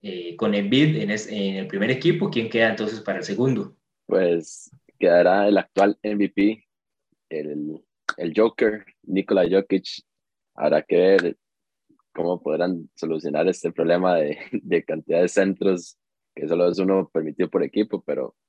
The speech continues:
Speaker 2: ah, como estamos con el formato actual, que solo es un centro por cada, por cada All N B A Team, queda Jokic en el, en el segundo.
Speaker 1: Listo, entonces repasando un poco de, de forma rápida, entonces tenemos primer equipo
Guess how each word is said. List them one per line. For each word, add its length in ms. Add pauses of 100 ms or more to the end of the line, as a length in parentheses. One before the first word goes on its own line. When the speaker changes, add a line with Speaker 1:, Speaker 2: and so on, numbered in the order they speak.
(440)
Speaker 2:
ah, 420 (300)
como 180
estamos 320
con 120
el 100
formato 340
actual, 380
que 120
solo 180
es 100
un 100
centro 340
por 120 (120)
cada, 380 (420)
por 140
cada 240
All 180
N 120
B 160
A 180
Team, 260 (800)
queda 240
Jokic 400
en 140
el, 200
en 140
el 80
segundo. 480 (300)
Speaker 1:
Listo, 320
entonces 360
repasando 480
un 60
poco 720
de, 320
de 120
forma 260
rápida, 340
entonces 340
tenemos 320
primer 280
equipo 600